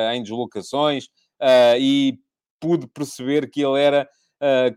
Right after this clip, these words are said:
como pessoa, o, o, exatamente o oposto daquilo que era como jogador. Era um jogador extraordinariamente complexo e era uma pessoa extraordinariamente simples.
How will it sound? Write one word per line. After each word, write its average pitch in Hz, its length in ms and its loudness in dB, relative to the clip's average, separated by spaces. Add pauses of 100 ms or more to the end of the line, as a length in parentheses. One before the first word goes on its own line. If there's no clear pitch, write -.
como 156 320 0
pessoa, 143 760 0
o, 135 600 -4
o, 143 60 -4
exatamente 143 580 -4
o 156 60 -2
oposto 147 420 -4
daquilo 139 260 -12
que 143 140 -6
era 131 120 -2
como 127 220 -10
jogador. 101 380 -8 (300)
Era 123 120 -4
um 123 80 -4
jogador 123 240 -4
extraordinariamente 127 640 -8
complexo 135 560 -6 (240)
e 127 60 -4
era 123 100 0
uma 123 140 -4
pessoa 123 300 -10
extraordinariamente 117 640 -8
simples. 95 460 -14